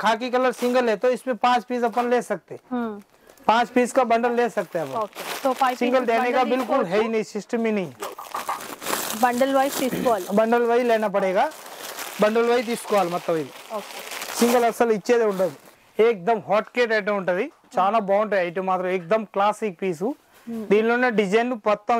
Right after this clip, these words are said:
Speaker 1: ఇది వచ్చేసి వేరే వేరే మారుతాయి దీనిలో,
Speaker 2: Okay।
Speaker 1: Full మారేది కూడా దీనిలో ట్వంటీ డిజైన్స్ ఉంటాయి, ట్వంటీ ఫైవ్ ప్రింట్లు వేరే వేరే దొరుకుతాయి దీనిలోనే।
Speaker 2: Hmm.
Speaker 1: ఇది
Speaker 2: And,
Speaker 1: fancy dress పైన వేయడానికి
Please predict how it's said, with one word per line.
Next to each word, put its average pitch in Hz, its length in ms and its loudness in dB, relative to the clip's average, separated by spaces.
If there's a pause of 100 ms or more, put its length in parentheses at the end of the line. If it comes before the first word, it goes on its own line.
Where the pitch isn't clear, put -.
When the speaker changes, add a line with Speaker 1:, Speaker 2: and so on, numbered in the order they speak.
Speaker 1:
ఇది 226 200 -2
వచ్చేసి 214 400 -2 (320)
వేరే 208 200 4
వేరే 220 200 -2
మారుతాయి 214 400 0
దీనిలో, 190 220 0 (440)
Speaker 2:
Okay। 226 120 -14
Speaker 1:
Full 220 320 4
మారేది 214 420 2
కూడా 214 180 2 (100)
దీనిలో 214 280 0
ట్వంటీ 202 220 0 (380)
డిజైన్స్ 202 420 2
ఉంటాయి, 170 240 0
ట్వంటీ 202 300 0
ఫైవ్ 202 140 0 (160)
ప్రింట్లు 226 440 0
వేరే 202 200 4
వేరే 196 220 -2
దొరుకుతాయి 170 380 -4
దీనిలోనే। 156 320 -8 (220)
Speaker 2:
Hmm. 226 160 -6 (560)
Speaker 1:
ఇది 240 120 6
Speaker 2:
And, 233 140 0
Speaker 1:
fancy 240 400 2
dress 226 300 2
పైన 240 180 2 (140)
వేయడానికి 233 360 2